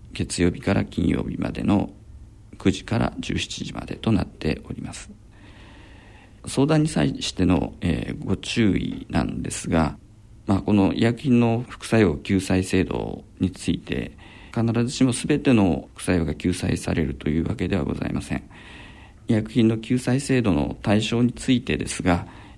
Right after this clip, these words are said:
入院が必要になるほどの重篤な副作用等、こういったその重篤な健康被害が発生した場合に、えー、救済、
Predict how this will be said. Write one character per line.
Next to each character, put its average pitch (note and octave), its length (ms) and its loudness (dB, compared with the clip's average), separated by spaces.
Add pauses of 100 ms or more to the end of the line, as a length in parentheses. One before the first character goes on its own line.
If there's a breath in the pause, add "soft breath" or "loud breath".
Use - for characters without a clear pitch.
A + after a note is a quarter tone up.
(100)
入 A2+ 180 6
院 A2+ 200 4
が A2+ 120 0
必 - 280 -4
要 A2+ 100 4
に A2 100 4
な A2+ 120 4
る A2+ 80 0
ほ F#2 140 2
ど F2+ 100 2
の - 240 0
重 F#2 280 2
篤 - 200 -2
な E2+ 200 2
副 - 200 -12
作 - 180 0
用 G1+ 260 -4
等、 - 260 -4 (520 loud breath)
こ - 120 0
う G2 40 6
い G2+ 40 2
っ - 20 -2
た G#2 340 -2
そ - 140 -2
の D2+ 240 2
重 B2+ 240 2
篤 - 160 0
な C3 140 2
健 B2 300 0
康 B2+ 160 0
被 C3 120 -4
害 G#2+ 240 2
が A#2 340 0
発 G2 260 -4
生 F#2 180 0
し - 100 -6
た G2 100 -2
場 F#2 160 0
合 G2 60 2
に、 C3+ 400 2 (320 loud breath)
え - 320 0
ー、 - 40 -18
救 E2+ 200 2
済、 - 440 -2